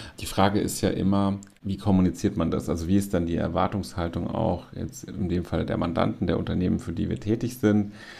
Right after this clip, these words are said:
wenn du so eine Diskrepanz feststellst? Was ist dann ein sinnvoller Lösungsansatz?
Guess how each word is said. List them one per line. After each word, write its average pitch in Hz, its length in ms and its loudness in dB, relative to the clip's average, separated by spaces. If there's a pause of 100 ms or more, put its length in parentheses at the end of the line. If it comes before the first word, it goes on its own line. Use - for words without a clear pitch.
(300)
wenn 92 100 2
du 98 60 2
so 95 100 0
eine 92 120 4
Diskrepanz 92 600 -2
feststellst? - 840 -2
Was 101 180 2
ist 95 140 -2
dann 87 100 4
ein 82 40 -2
sinnvoller 85 420 2
Lösungsansatz? 85 880 -2